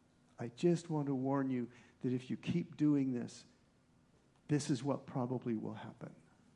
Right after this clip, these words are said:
And I'm not judging you, and I'm not disciplining you, and I'm not gonna treat you any different after this, but I want you to know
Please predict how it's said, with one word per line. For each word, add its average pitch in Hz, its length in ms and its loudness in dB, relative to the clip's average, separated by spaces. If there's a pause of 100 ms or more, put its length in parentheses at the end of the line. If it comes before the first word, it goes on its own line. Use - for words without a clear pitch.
(1700)
And 135 220 2
I'm 127 320 0 (560)
not 156 560 4 (180)
judging 151 480 0
you, 110 340 -10 (1080)
and 139 180 4
I'm 135 200 2
not 156 320 2
disciplining 143 680 -2
you, 113 300 -8 (760)
and 139 180 2
I'm 135 160 2
not 147 240 2
gonna 180 220 2
treat 170 400 0
you 147 120 2
any 147 180 0
different 127 420 -2
after 123 380 -2
this, - 420 -6 (600)
but 131 120 2
I 123 80 2
want 120 380 -2
you 131 80 -4
to 127 100 -4
know 107 320 -4